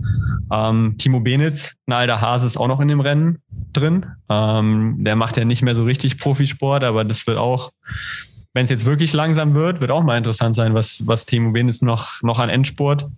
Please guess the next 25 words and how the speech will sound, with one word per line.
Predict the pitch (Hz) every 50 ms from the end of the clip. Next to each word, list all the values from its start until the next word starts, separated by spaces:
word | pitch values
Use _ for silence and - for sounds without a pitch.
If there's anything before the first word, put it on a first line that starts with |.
| - -
da | 131 127 127 135 139
hat. | 139 147 143 143 - - _ - - - - - - - - - - - - - - - - -
Ähm, | 110 113 117 117 110
Marc | 110 117 113
Tortel, | - 127 120 - 127 123 135 147 151 147 143 - - _ _
auch | - 117 131 135 139
immer | - 139 143 151 147
gut | 139 131 143 151 160
im | 147
Sporten | 139 - - 151 147 151 143 156 151 151 147 - - -
gewesen, | 151 139 143 147 151 143 147 147
jetzt | 127 123 127 -
eine | 127 117
Bestzeit | 123 127 - - 123 120
über | 120 113 117 110
achthundert, | 123 123 - - 139 135 131 131 131
wie | 131 127
gesagt, | 135 123 127 123 135 -
in | 117
Funkstadt | 120 - 139 143 139 - 143 143 -
gelaufen. | - 135 139 139 143 143 143 113
Also | 110 110 120
das | 110 113 - -
wird | 127 120
da | 123 117 117 107